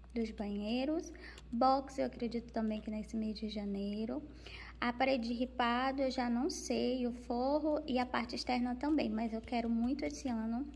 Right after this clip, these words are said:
Vou fazer de tudo, vou me esforçar e vai dar tudo certo. E aí o próximo agora que eu vou fazer é, é informações,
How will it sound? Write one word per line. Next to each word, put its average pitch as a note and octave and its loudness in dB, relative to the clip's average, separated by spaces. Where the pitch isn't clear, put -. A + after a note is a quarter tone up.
Vou - -2
fazer A#3 0
de A3+ -2
tudo, A#3+ -2
vou A#3 0
me A3 0
esforçar A3 -6
e - -8
vai A3 -4
dar G#3+ -6
tudo A#3 -6
certo. A3 -10
E C#4 6
aí C4+ 4
o D#4+ 0
próximo C#4+ 2
agora B3 2
que - -2
eu A#3 2
vou A3+ 0
fazer A3 0
é, A3+ 2
é A3 0
informações, C4 2